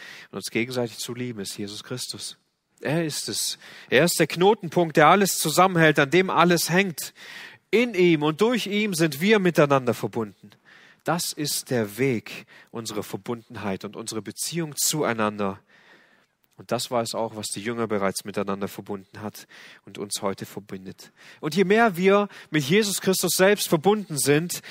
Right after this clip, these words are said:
desto näher können wir auch mit anderen Glaubensgeschwistern verbunden sein.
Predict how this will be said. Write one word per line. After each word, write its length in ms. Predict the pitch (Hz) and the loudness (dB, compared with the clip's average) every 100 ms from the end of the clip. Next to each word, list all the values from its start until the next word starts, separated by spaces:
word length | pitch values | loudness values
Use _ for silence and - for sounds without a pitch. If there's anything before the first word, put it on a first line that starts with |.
| - - | -14 -2
desto 420 | 165 - 180 165 | 0 0 0 0
näher 400 | 156 180 170 139 | 2 4 6 4
können 320 | - 156 147 | 2 -2 0
wir 140 | 139 127 | 2 2
auch 260 | 123 - - - _ | 2 -2 -16 -20 _
mit 280 | 120 110 - | -6 -6 -4
anderen 520 | 127 135 120 107 101 - _ | -6 -4 -4 -4 -6 -14 _
Glaubensgeschwistern 880 | - 107 107 - 110 - 107 - 98 | -2 0 0 -8 -10 -8 -8 -6 -8
verbunden 460 | - 98 98 101 95 | -10 -10 -10 -10 -8
sein. 340 | 101 95 | -4 -6